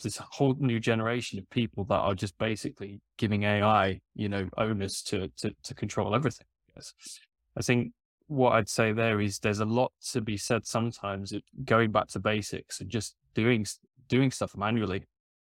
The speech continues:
you know, and, and going through the step by step, you know, and building something from scratch, you know, because it's only then when you've got that foundation,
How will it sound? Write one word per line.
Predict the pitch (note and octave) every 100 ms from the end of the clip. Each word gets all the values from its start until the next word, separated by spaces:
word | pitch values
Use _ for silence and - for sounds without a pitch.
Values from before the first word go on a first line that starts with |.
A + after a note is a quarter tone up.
| _ _ _ _ A#2+
you | A2+
know, | G#2 G#2
and, | A#2 A2+
and | A2 G#2+
going | A#2 A#2+ A2+
through | - A#2 B2
the | A#2+
step | - G2+ -
by | G2
step, | - - F2 _ _ -
you |
know, | G#2+ G#2
and | G#2 G2
building | A#2+ B2+ A2+
something | G#2 G#2 F2+ G2+ G2
from | - F#2+
scratch, | - F2 - _ - - _ -
you | G#2+
know, | G#2
because | - A2+
it's | A2+ B2
only | B2 A2+
then | A2+ A#2+
when | G#2+
you've | G2+ G2
got | G#2
that | F2+ -
foundation, | G2 F#2+ A2 B2+ - - A#2+